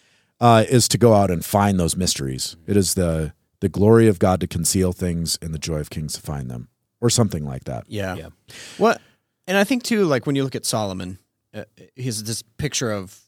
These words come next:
Speaker 2: you know, wisdom, the pinnacle of wisdom in the Old Testament until you get to Christ. But here's this guy who's, he's gardening, he's building things.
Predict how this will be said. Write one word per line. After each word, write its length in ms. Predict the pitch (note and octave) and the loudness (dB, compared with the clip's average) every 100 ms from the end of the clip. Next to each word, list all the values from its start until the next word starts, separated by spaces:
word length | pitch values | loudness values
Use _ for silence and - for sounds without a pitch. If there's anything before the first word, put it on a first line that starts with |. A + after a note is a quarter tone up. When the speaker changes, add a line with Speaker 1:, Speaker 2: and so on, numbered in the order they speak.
| _ | _
Speaker 2:
you 80 | A#2 | -12
know, 80 | F#2+ | -10
wisdom, 560 | F#2+ A2+ G#2 G2+ F#2 E2+ | -4 -4 -2 -6 -8 -12
the 100 | G2+ | -10
pinnacle 400 | - B2+ A2+ A2+ | -6 -6 -6 -8
of 80 | G2 | -6
wisdom 340 | G#2 G2 G2 | -8 -8 -8
in 80 | F#2+ | -8
the 80 | F#2+ | -8
Old 140 | F#2+ | -8
Testament 300 | - F#2 G2 | -10 -12 -12
until 120 | D2+ G#2+ | -8 -8
you 60 | |
get 120 | F#2+ - | -8 -10
to 60 | |
Christ. 440 | - F#2+ F2+ - - _ _ _ _ | -10 -8 -8 -10 -14 _ _ _ _
But 140 | C3 C#3 | -12 -10
here's 260 | - G#3 F#3 | -2 -2 0
this 160 | D3+ | -2
guy 240 | C#3+ C3 A#2+ | -2 -2 -2
who's, 500 | G#2+ G#2 F#2 - - | -4 -6 -6 -10 -12
he's 440 | - A2 F#2+ - - - | -12 -8 -8 -8 -10 -8
gardening, 560 | A#2+ A#2 G#2 F#2 - - _ _ _ | -4 -2 -4 -8 -14 -20 _ _ _
he's 600 | A#2 A2+ G#2+ G2 - - _ _ _ _ | -8 -6 -4 -4 -6 -8 _ _ _ _
building 360 | C3+ B2+ A2+ F#2 | -2 0 0 -4
things. 540 | - E2+ C#2+ - - | -10 -14 -12 -10 -10